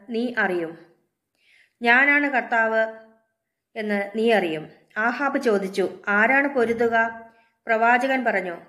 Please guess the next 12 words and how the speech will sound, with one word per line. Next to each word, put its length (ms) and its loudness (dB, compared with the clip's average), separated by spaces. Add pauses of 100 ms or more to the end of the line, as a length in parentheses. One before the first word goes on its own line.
(120)
"കർത്താവ് 420 2
കൽപ്പിക്കുന്നു, 840 -2 (200)
ദേശാധിപതികളുടെ 1200 0 (120)
സേവകന്മാർ 680 2 (280)
യുദ്ധം 320 -2
ചെയ്യട്ടെ." 600 -2 (1040)
ആഹാബ് 420 2
ചോദിച്ചു, 720 -4
"ആരാണ് 440 2
തുടങ്ങേണ്ടത്?" 680 -2 (480)
"നീ 280 -2
തന്നെ," 340 -2